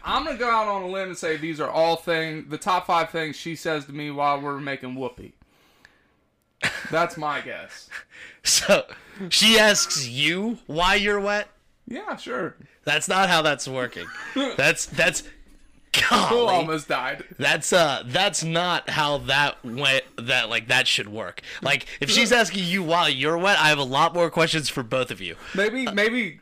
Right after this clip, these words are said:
Speaker 1: why are you wet and did you poop go hand in hand in this situation?
Speaker 2: Uh, I don't know about all that. I think those are the thing, like, top five things she says to her kids.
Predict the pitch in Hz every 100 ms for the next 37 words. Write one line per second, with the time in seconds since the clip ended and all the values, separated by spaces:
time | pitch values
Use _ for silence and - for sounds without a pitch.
0 | - 151 170 196 196 196 175 180 180 165
1 | 143 165 156 170 160 165 151 147 147 143
2 | 143 139 139 139 135 127 120 117 - -
3 | 123 110 135 180 185 185 180 180 175 170
4 | 160 156 143 127 117 110 98 95 90 -
5 | - - - - 170 202 190 190 175 170
6 | 156 - 160 156 143 123 - 151 160 160
7 | 143 156 139 - 123 143 123 127 95 -
8 | - 90 - -